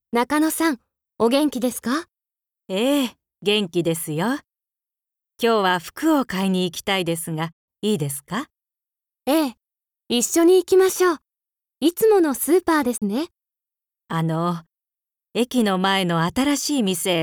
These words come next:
Speaker 2: 連れて行ってください。新しい店の方が楽しいですから。
Speaker 1: はい、じゃあ行きましょう。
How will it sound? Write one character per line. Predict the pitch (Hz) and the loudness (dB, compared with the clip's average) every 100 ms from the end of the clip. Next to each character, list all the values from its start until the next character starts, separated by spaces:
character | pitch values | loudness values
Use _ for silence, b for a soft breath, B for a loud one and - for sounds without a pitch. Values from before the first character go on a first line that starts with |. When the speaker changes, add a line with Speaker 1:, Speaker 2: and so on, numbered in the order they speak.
| 165 - | -2 -2
Speaker 2:
連 | 202 | -2
れ | |
て | - | -2
行 | 202 | -4
っ | - | -4
て | 175 | -6
く | 156 | -4
だ | 156 | -6
さ | - 160 | -4 -6
い。 | 139 _ _ _ _ _ _ _ _ _ - 185 | -6 _ _ _ _ _ _ _ _ _ -6 -4
新 | 254 302 | 0 -2
し | 311 330 285 | -2 -2 0
い | |
店 | 202 202 214 | 0 0 -2
の | 208 | -2
方 | 220 220 180 | -2 -2 -2
が | 165 156 - | -2 -2 -6
楽 | 143 156 180 | -4 -2 0
し | - 247 | 0 0
い | |
で | 165 | 0
す | 156 | -4
か | - 151 | -10 -10
ら。 | 165 - _ _ _ _ _ - | -10 -12 _ _ _ _ _ -4
Speaker 1:
は | 320 | -2
い、 | 285 - _ _ _ _ - | -2 -8 _ _ _ _ -2
じ | 262 | 0
ゃ | 285 | 0
あ | |
行 | 226 | -2
き | - 262 | -2 0
ま | 294 | 0
し | - 339 | 0 0
ょ | |
う。 | 320 | 0